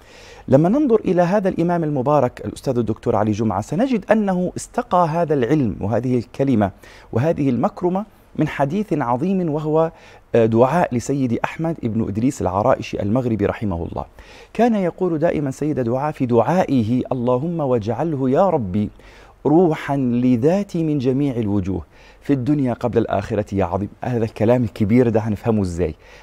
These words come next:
عايزين نبسط المعلومة ونفهمها أكثر. هم يريدون منك، العلماء والصلحاء والفضلاء والمحدثون وأهل الحديث، كل هؤلاء الناس يريدون أن يوصلوا إلى الإنسان البسيط زي حالتنا كده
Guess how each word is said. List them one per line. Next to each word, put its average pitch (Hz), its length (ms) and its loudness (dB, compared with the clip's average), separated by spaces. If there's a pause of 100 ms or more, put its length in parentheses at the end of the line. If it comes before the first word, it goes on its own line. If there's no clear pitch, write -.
عايزين 117 260 -2
نبسط 110 400 -2
المعلومة 110 420 0
ونفهمها 101 400 -4
أكثر. - 320 -10 (420)
هم 185 240 2
يريدون 139 640 0
منك، 135 420 -4 (320)
العلماء 120 580 0
والصلحاء 110 760 0
والفضلاء 113 720 2
والمحدثون 113 960 0
وأهل 110 260 -2
الحديث، 131 360 -4 (380)
كل 214 240 2
هؤلاء 147 420 0
الناس 113 320 -2
يريدون 131 340 -2
أن 147 160 -2
يوصلوا 170 460 -4
إلى 208 120 2
الإنسان 202 480 -2
البسيط 190 420 -2
زي 180 200 -2
حالتنا 175 360 -2
كده 247 220 0